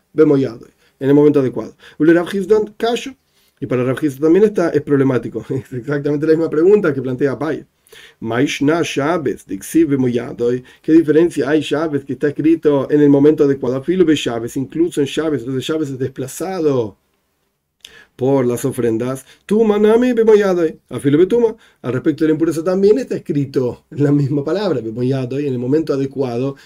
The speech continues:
incluso si está todo impuro. Entonces, ¿por qué Rav Hizda y Robe están discutiendo qué es lo que es desplazado por la ofrenda, si Shabes o Tuma, si al final del lugar de donde aprendemos que tanto Shabes como Tuma son desplazados, es la misma palabra?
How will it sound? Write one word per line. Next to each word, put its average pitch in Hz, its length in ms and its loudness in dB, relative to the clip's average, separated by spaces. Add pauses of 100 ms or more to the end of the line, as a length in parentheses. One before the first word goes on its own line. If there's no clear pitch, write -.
incluso 190 440 -2
si 135 100 -4
está 160 180 -2
todo 196 160 0
impuro. 208 440 0 (240)
Entonces, 139 380 -2 (180)
¿por 160 220 -2
qué 294 220 -6
Rav 254 280 -2
Hizda 202 240 -2
y 156 60 4
Robe 175 300 4
están 170 400 -2
discutiendo 143 680 -2
qué 254 280 -2
es 170 80 -2
lo 151 160 2
que 156 120 -2
es 131 60 -2
desplazado 143 560 -2
por 143 140 -2
la 127 80 -2
ofrenda, 143 520 0 (160)
si - 120 -8
Shabes 180 400 0
o 185 80 0
Tuma, 262 260 4
si 220 80 2
al 208 100 4
final 254 380 2 (460)
del 156 380 2
lugar 151 480 0
de 247 100 -2
donde 190 220 2
aprendemos 143 800 0 (180)
que 139 140 -4
tanto 196 320 -4
Shabes 190 340 -4
como 156 240 2
Tuma 208 260 0
son 180 160 -4
desplazados, 208 500 0
es 240 100 4
la 240 100 0
misma 269 240 0
palabra? 254 440 0